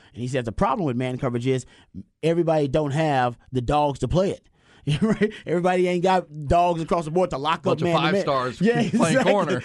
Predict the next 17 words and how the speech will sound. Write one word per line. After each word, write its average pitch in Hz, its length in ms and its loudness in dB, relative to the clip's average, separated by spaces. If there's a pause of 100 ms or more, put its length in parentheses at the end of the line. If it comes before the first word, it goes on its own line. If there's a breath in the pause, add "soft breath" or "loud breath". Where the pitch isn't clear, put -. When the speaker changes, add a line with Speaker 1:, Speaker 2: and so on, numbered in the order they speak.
Speaker 2:
<laughs> 196 100 -2
Speaker 1:
Not 208 240 2
now, 240 220 2
he, 233 160 -2
exactly. 208 500 0 (180 loud breath)
And 160 160 -4
L 208 160 2
S 226 200 -2
U 226 160 4
can 185 120 0
do 165 140 2
it. 156 60 2
Ohio 202 300 0
State 214 280 -2
can 180 160 -4
do 151 220 0
it. 127 100 -12